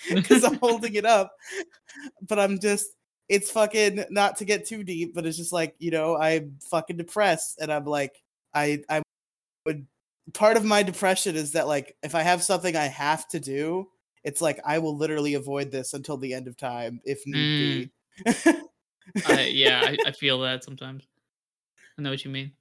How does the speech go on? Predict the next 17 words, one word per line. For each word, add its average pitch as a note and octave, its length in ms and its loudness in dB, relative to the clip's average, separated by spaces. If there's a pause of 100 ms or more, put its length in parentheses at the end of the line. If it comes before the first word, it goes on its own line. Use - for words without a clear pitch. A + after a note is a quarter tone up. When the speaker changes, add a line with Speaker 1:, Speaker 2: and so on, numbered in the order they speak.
(1700)
Speaker 1:
Even F3 260 0
if E3 100 0
it's E3 160 -2
a D#3 80 -4
fucking D#3+ 440 -2
playing E3+ 400 2
a D3+ 40 0
video D#3 340 0
game C#3 340 -4
that C3+ 120 -2
I C3 80 -4
like C3 360 -2
for C#3+ 180 -4
a C3 60 -4
couple C3 300 -10
<laughs> - 0 -
hours. C#3 760 -8